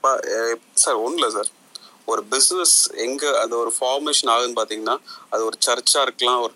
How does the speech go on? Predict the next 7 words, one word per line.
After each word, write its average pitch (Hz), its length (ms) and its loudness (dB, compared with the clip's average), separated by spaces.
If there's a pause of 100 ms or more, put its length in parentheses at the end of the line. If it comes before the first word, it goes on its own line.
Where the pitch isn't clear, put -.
டெம்பிளா 120 400 0
இருக்கலாம், 113 400 0 (420)
அங்கதான் 120 380 2
ஒரு 131 120 -2
பிசினஸ் - 380 0
எல்லாமே 117 360 0
உருவாகுது. 117 560 -2